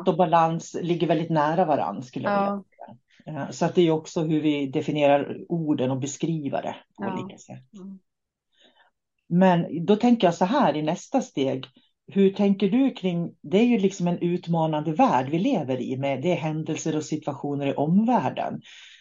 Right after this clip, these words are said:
Speaker 2: Så även om jag kanske har hittat, eh,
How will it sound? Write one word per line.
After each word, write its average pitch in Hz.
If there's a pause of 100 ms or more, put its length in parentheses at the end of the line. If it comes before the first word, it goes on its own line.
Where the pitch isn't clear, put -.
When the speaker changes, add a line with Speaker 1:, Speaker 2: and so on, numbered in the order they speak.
(140)
Speaker 2:
Så 156
även 170
om 233
jag 190
kanske 165
har 156
hittat, 147 (640)
eh, 135